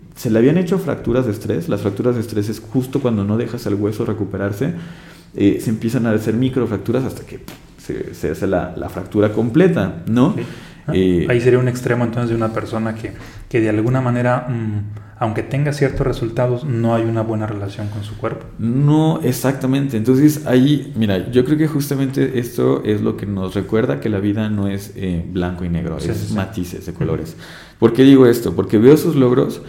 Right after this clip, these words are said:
Speaker 1: y digo, Órale, está muy fregón,
Speaker 2: Ujú.
Speaker 1: ¿no? Y me gusta esa mentalidad de realmente, este, dominar. Bueno, él dice que realmente tienes que disciplinar y dominar a tu mente, ¿no?
Speaker 2: Sí,
Speaker 1: Para
Speaker 2: sí,
Speaker 1: que tu
Speaker 2: sí.
Speaker 1: mente no te controle. Y, y se me hace una disci-, una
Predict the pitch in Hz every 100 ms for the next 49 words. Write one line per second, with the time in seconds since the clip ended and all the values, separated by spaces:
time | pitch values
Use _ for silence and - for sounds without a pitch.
0 | - - - - 104 107 104 104 104 101
1 | 101 - - - - 185 180 98 - 123
2 | 156 151 175 - - 127 127 - 131 -
3 | 127 117 117 147 175 175 147 123 107 113
4 | 139 95 92 101 117 123 135 151 156 160
5 | 104 - 101 98 95 92 82 92 87 92
6 | 98 98 101 101 104 113 98 101 107 104
7 | 95 85 85 104 104 104 101 107 107 95
8 | 90 87 95 90 95 107 113 113 107 101
9 | 95 101 101 95 95 101 95 101 101 120
10 | 90 85 90 92 98 87 - 95 101 127
11 | 143 - - - - - 139 127 - 156
12 | 147 143 123 - - 110 127 139 123